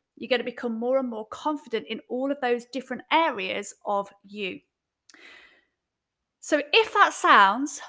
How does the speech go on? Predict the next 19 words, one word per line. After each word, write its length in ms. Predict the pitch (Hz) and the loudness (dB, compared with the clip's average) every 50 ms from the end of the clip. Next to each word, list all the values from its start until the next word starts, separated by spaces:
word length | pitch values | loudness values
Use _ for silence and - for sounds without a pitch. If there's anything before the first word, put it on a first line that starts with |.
| - _ _ _ - | -20 _ _ _ -12
very 540 | 202 - 277 277 294 302 294 285 277 269 - | -4 0 2 4 4 4 2 2 -2 -2 -4
attractive 680 | - - - - - - 269 - - - - 233 233 | -6 -8 -8 -8 -6 -6 -6 -8 -8 -10 -10 -10 -10
to 180 | - - - - | -10 -14 -12 -10
you 360 | 208 190 190 190 190 208 214 - - - - | -8 -8 -6 -6 -6 -6 -8 -8 -4 2 4
and 460 | 247 247 247 247 247 247 247 247 - - _ _ _ _ _ - | 4 4 4 2 -2 -6 -8 -10 -12 -18 _ _ _ _ _ -14
you 400 | 226 208 220 285 320 330 320 285 | -12 -6 -2 0 0 0 0 -2
wanna 220 | 302 294 269 262 | -2 -2 -2 -4
go 460 | 262 269 262 240 202 185 190 190 - - - | -4 -4 -2 -2 -2 -2 -4 -6 -8 -8 -8
on 180 | 214 220 214 - | -8 -8 -6 -8
this 200 | 220 214 - - | -10 -10 -8 -6
self-love 460 | - 269 262 254 254 247 247 240 240 | -4 -2 -4 -4 -6 -8 -8 -8 -8
expansion 720 | 233 - - - - - 247 226 220 - - - 214 208 | -8 -10 -10 -10 -6 -4 -4 -4 -4 -6 -10 -10 -12 -10
journey, 760 | - - 233 226 220 214 202 185 - - - - 240 247 _ _ _ _ _ _ _ _ _ _ _ _ _ _ _ _ - - | -6 -4 -2 -2 -2 -2 -4 -6 -8 -8 -8 -8 -10 -10 _ _ _ _ _ _ _ _ _ _ _ _ _ _ _ _ 0 2
I 180 | 311 330 359 | 4 4 4
have 260 | 359 311 - 349 349 - | 4 2 0 -2 -2 -2
structured 580 | - - - - 320 277 - - - 302 285 - | -2 -4 -4 -4 -6 -6 -6 -6 -8 -8 -8 -8
this 160 | 285 277 - | -8 -8 -8
program 800 | - - 277 254 240 233 233 233 196 190 180 185 185 202 226 - - _ _ _ _ _ _ _ _ _ _ - | -8 -4 -2 0 0 0 -2 -2 -2 -2 -2 -2 -2 -4 -6 -10 -14 _ _ _ _ _ _ _ _ _ _ -6
because 1080 | 269 269 269 - - - - - 349 349 311 214 190 196 214 240 277 - - - - | -6 -6 -6 -6 -12 -12 -10 -6 -2 0 0 2 2 0 -2 -2 -4 -6 -8 -8 -10